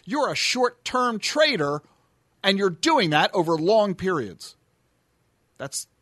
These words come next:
different from being a long-term investor. A long-term investor is a person who buys investments and holds them for years,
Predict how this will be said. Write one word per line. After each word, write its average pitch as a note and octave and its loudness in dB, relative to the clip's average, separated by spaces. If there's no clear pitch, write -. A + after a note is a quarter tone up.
different G#3+ 0
from C#3 -4
being C3 0
a A#2+ -2
long-term C3 -4
investor. A2 -4
A D#3 -6
long-term A#3 0
investor E3 -2
is D3+ -8
a D#3+ -6
person B3 -4
who F#3 0
buys A#3 -2
investments G#3+ -2
and G3+ -2
holds D4 -2
them D3+ 0
for C4 0
years, D4+ -4